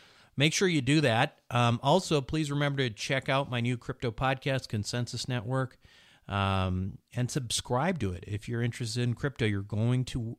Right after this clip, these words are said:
uh, love this, and you're gonna really, um, and e-, even if you don't know anything about crypto, this is where you should go to learn. Listen to the first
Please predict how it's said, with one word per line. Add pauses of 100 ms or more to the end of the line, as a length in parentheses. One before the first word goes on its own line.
uh, (120)
love
this,
and
you're
gonna
really, (440)
um,
and
e-,
even
if
you
don't
know
anything
about
crypto,
this
is
where
you
should
go
to
learn.
Listen
to
the
first